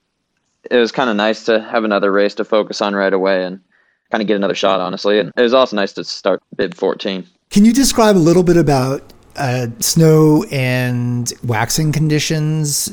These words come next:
Speaker 2: today for you before I get into the race details?
Speaker 1: Um, it was a little under freezing. I think there was maybe some new snow. The tracks were a little glazy.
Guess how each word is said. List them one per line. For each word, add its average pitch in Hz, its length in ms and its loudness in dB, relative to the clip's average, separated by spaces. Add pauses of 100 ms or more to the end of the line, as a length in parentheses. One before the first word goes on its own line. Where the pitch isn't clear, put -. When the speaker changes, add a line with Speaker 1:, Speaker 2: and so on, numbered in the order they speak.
Speaker 2:
today 147 380 0
for - 180 -4
you 147 320 0
before 127 340 -2
I 123 60 0
get 123 160 0
into 123 540 -2
the 113 120 -4
race 117 220 -2
details? 156 580 -2
Speaker 1:
Um, 139 240 2
it 131 120 2
was 123 480 0 (500)
a 131 80 0
little 147 240 6
under 131 220 0
freezing. 123 640 0
I - 60 -18
think 131 180 -4
there 117 140 4
was 113 180 2
maybe 110 240 0
some 113 180 -4
new 107 160 0
snow. 107 460 -2
The - 120 -12
tracks 117 360 -2
were 101 260 0 (220)
a 117 80 0
little 113 300 2
glazy. 120 580 0